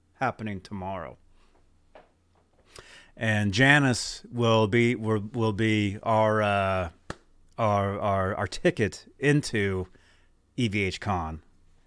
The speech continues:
And I think she said she might even be wearing a Johnny Bean T V sweatshirt. Hmm.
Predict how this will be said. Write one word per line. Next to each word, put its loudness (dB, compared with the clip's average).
And -10
I -8
think -8
she -14
said -4
she -2
might 0
even -2
be 2
wearing 0
a -2
Johnny -2
Bean -2
T -10
V -8
sweatshirt. -10
Hmm. -8